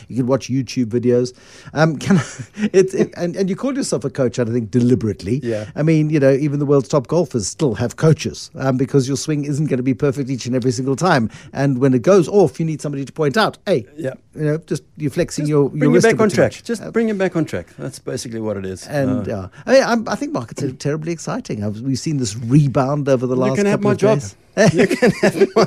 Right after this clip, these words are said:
Speaker 2: job. It's gotta be the worst time, and I think in twenty odd years of doing this. It's,
Speaker 1: Yeah.
Speaker 2: uh,
Speaker 1: Oh, really? Are you,
Speaker 2: yeah.
Speaker 1: are you taking lots of flack?
Speaker 2: Eh, it's just not making sense. You,
Speaker 1: Yeah.
Speaker 2: you know, uh, it just doesn't make sense. And I think there's, I think there's this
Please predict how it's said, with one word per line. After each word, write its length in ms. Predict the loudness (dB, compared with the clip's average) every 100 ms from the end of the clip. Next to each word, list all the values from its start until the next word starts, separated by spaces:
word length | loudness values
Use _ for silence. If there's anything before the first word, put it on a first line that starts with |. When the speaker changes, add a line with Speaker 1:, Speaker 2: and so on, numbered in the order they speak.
| 0
Speaker 2:
job. 320 | -4 2 2
It's 120 | 2
gotta 220 | -2 0 2
be 140 | 2
the 120 | 2
worst 380 | 4 2 0 -6
time, 380 | -4 0 2 2
and 100 | 0
I 100 | 0
think 260 | -2 -2 0
in 220 | 0 -2 -6 -20 _ -8
twenty 260 | 0 2
odd 180 | 2 2
years 200 | 2 2
of 120 | 2
doing 280 | 2 4 4
this. 240 | 2 -4 -10
It's, 140 | -8
Speaker 1:
Yeah. 80 | -6 -4
Speaker 2:
uh, 180 | -4 -6 2
Speaker 1:
Oh, 140 | 4
really? 300 | 6 4 2
Are 60 | 0
you, 160 | 2
Speaker 2:
yeah. 100 | 2
Speaker 1:
are 120 | 2 0
you 100 | 0
taking 340 | -2 -2 -4
lots 220 | -4 -4
of 80 | -6
flack? 180 | -10 -12 -14
Speaker 2:
Eh, 160 | -14 -14 _ _ -12
it's 260 | -10 -10 -8
just 280 | -4 -4 -6 -2
not 220 | 0 4
making 280 | 4 4 2
sense. 480 | 2 0 -2 -8 -14 -2
You, 180 | 2 2
Speaker 1:
Yeah. 120 | 4
Speaker 2:
you 120 | 4
know, 180 | 6 6
uh, 240 | 4 4 2
it 160 | 0 2
just 240 | 0 2
doesn't 280 | 2 4 4
make 140 | 4 2
sense. 340 | 0 -2 -4 -8
And 140 | -6 -4
I 100 | -4
think 300 | -2 -4 -2
there's, 360 | -4 -4 -8 -20 _
I 80 | -12
think 180 | -10 -8
there's 180 | -6 -4
this 420 | -6 -6 -10 -18